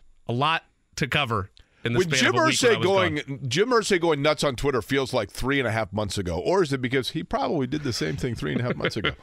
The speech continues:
Speaker 1: <laughs>
Speaker 2: But doesn't it feel like that was forever ago?
Speaker 1: Yes, it does.
Speaker 2: Uh, so let's begin with this. Good afternoon to you here on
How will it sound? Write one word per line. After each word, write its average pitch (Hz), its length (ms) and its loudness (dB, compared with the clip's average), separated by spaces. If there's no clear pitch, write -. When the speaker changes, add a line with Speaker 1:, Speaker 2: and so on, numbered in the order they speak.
Speaker 1:
<laughs> - 240 -8
Speaker 2:
But 139 180 0
doesn't 165 300 4
it 139 80 0
feel 156 160 2
like 139 160 2
that 143 100 0
was 131 100 -2
forever 123 380 2
ago? 131 300 0
Speaker 1:
Yes, 123 200 2
it 113 100 0
does. 98 340 0
Speaker 2:
Uh, 147 160 4
so 180 160 2
let's 214 220 2
begin 196 340 2
with 175 160 0
this. 151 280 2
Good 147 220 0
afternoon 175 640 0
to 185 120 -2
you 156 220 2
here 151 280 4
on 151 260 4